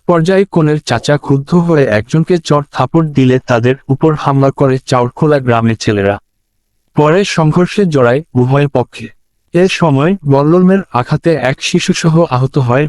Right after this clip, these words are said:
পাঁচজন। পরে শিশু ময়না আক্তারকে উদ্ধার করে জেলার সদর হাসপাতালে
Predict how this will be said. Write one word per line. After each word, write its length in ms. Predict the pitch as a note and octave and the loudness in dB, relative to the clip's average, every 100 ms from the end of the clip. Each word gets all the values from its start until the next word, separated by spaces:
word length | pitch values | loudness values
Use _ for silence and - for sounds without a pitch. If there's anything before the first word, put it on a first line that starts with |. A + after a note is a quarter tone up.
| - | -4
পাঁচজন। 420 | G#2+ - A2 G#2+ G#2+ _ _ _ _ | -6 -6 -6 -6 -6 _ _ _ _
পরে 240 | D3+ D#3 G3+ | 2 2 0
শিশু 360 | - F#3+ - F3+ | 0 -2 0 2
ময়না 360 | D3+ C#3+ F#3+ - | 2 2 0 -2
আক্তারকে 480 | - B2+ - D3+ D#3+ C#3+ | -8 -6 -2 -2 0 0
উদ্ধার 400 | A#2 B2 D#3+ D#3+ | -2 -4 -4 -2
করে 240 | - D#3+ D#3+ | 0 0 0
জেলার 380 | B2+ A#2 A#2 D3+ | 0 0 0 -2
সদর 380 | - D#3 D#3 E3 | -2 0 0 -2
হাসপাতালে 640 | C3 A#2+ - C#3 D3+ | -4 -4 -4 -2 0